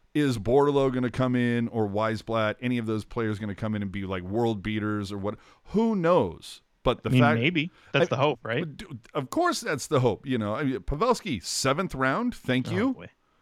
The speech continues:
Speaker 1: You know, where was <laughs> Labanc taken, in the sixth?
Speaker 2: Yeah.
Speaker 1: So, like, and th-, so th-, I mean, they have found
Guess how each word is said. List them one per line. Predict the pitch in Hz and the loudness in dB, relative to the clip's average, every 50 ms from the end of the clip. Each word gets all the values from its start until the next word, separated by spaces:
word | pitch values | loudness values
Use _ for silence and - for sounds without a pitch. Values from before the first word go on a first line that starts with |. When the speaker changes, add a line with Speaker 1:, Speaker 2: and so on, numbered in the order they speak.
| _ _ _ _ | _ _ _ _
Speaker 1:
You | - 151 151 | -4 0 2
know, | 143 139 147 175 | 4 4 4 6
where | 175 196 143 170 | 6 8 8 8
was | 185 202 156 | 8 6 4
<laughs> | 185 185 | 4 2
Labanc | 160 131 160 170 214 - | 2 2 2 0 0 2
taken, | - 214 240 - 247 269 269 | 0 0 0 2 -2 -2 0
in | 220 | 0
the | 143 113 | -2 -2
sixth? | - - - 139 147 226 - - - - - - _ _ _ _ _ _ _ _ _ _ _ - | -2 -2 -2 -2 -4 -4 -8 -16 -16 -18 -20 -20 _ _ _ _ _ _ _ _ _ _ _ -4
Speaker 2:
Yeah. | 135 123 110 - _ _ _ | -2 -2 -2 -4 _ _ _
Speaker 1:
So, | - - - 160 160 147 143 139 135 127 - - _ - | -6 -2 2 4 6 6 6 4 4 2 0 -4 _ -6
like, | - 135 131 127 123 - | 0 2 2 2 2 0
and | 120 117 120 117 117 | -2 -4 -4 -8 -14
th-, | - 180 151 123 - | -14 -14 -16 -16 -14
so | 120 - - 170 165 165 | -10 -6 -2 -2 -2 -2
th-, | 147 190 208 151 160 | -2 -6 -8 -8 -6
I | 165 | -6
mean, | 160 160 165 160 156 - | -4 -4 -4 -6 -8 -8
they | 127 117 180 214 254 | -6 -2 -2 0 0
have | 226 240 233 180 - | 0 0 -2 -4 -8
found | - - - 196 196 214 226 208 175 143 127 117 113 113 113 117 117 - | -10 -4 -2 0 0 2 0 2 2 2 2 2 2 2 0 0 -2 -6